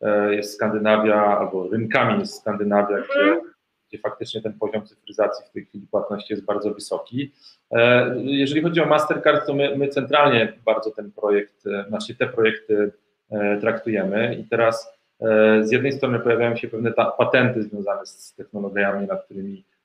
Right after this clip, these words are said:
Speaker 1: nad którymi pracujemy. Oczywiście też szukamy swojego optymalnego modelu, e, w jakim możemy tutaj pomóc, w jakim możemy się wpisać. Na pewno też obserwujemy, e,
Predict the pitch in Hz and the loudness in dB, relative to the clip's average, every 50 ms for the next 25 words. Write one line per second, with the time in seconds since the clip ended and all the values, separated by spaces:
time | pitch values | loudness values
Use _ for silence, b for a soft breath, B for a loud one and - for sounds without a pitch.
0 | _ - 104 - - 104 104 104 104 104 107 104 104 - 110 104 95 92 95 104 | _ -14 -14 -12 -10 -6 -6 -6 -4 -4 -4 -4 -4 -4 -4 -4 -2 -2 -2 -4
1 | 101 101 - - - - 117 104 113 110 - - - - 117 113 113 110 107 - | -6 -6 -10 -14 -12 -10 -6 -6 -6 -6 -6 -10 -10 -4 -2 -2 -2 -2 -4 -6
2 | - - 110 107 107 113 107 - - 120 117 113 110 113 113 113 110 110 110 110 | -4 -2 -2 0 2 0 -2 -2 -2 -2 0 0 2 2 0 0 0 0 0 0
3 | 104 107 104 101 104 101 101 - _ _ _ _ _ _ - 107 104 104 101 101 | 0 0 0 0 0 0 -2 -2 _ _ _ _ _ _ -2 0 2 2 2 2
4 | 101 - - - 110 107 110 107 113 110 107 107 107 107 104 101 104 101 104 107 | 0 -2 -2 0 0 0 0 0 -4 -2 -2 -2 0 0 0 0 -2 -2 -4 -4
5 | - 104 101 101 - 104 104 104 101 104 104 104 - - 107 101 104 107 104 - | -4 -4 -4 -2 -2 -2 -2 -2 -4 -4 -6 -8 -8 -12 -16 -12 -12 -12 -14 -14
6 | - - - - _ _ 101 - - 104 113 127 - B B B B B B - | -16 -18 -18 -20 _ _ -20 -4 0 2 2 2 0 B B B B B B -4
7 | 113 113 139 139 135 131 135 127 - 131 - - - 131 120 123 123 123 123 123 | -2 0 2 0 0 0 -2 -2 -2 -4 -6 -2 -4 -4 -4 -4 -4 0 2 2
8 | 123 120 123 120 117 120 117 113 113 - _ _ _ _ _ 113 110 110 113 113 | 4 4 4 2 2 2 0 -2 -4 -8 _ _ _ _ _ 0 2 2 2 2
9 | 113 113 | 2 2